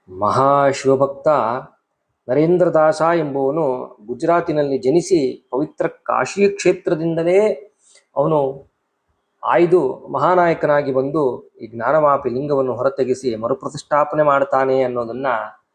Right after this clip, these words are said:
ಗುಜರಾ-, ಇವರು ಅಗಸ್ತ್ಯ ಮಹಾಮುನಿಗಳು ತಮ್ಮ ಅಗಸ್ತ್ಯನಾಡಿಯಲ್ಲಿ ಉಲ್ಲೇಖಿಸಿದ್ದಾರೆ.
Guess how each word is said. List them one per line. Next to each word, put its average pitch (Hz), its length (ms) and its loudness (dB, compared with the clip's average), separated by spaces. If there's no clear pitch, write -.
ಗುಜರಾ-, 127 520 0
ಇವರು 120 520 2
ಅಗಸ್ತ್ಯ 135 400 -2
ಮಹಾಮುನಿಗಳು 120 880 -2
ತಮ್ಮ 113 200 -6
ಅಗಸ್ತ್ಯನಾಡಿಯಲ್ಲಿ 113 760 -2
ಉಲ್ಲೇಖಿಸಿದ್ದಾರೆ. 113 800 0